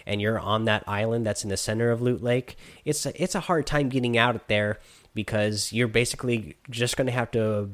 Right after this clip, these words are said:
build the floors across the lake to run across, because if you go in the water,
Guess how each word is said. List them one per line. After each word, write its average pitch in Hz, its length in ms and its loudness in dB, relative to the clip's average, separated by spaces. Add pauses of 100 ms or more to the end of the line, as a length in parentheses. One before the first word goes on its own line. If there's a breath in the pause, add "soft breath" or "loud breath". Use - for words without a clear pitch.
(120)
build 113 280 4
the 110 100 0
floors 120 640 0 (340 loud breath)
across 110 640 -2
the 123 140 2
lake 120 360 0
to 107 140 -4
run 104 200 -2
across, 110 340 0
because 117 240 -4
if 120 120 -4
you 120 80 -2
go 135 260 4
in 127 60 2
the 110 80 0
water, 107 440 2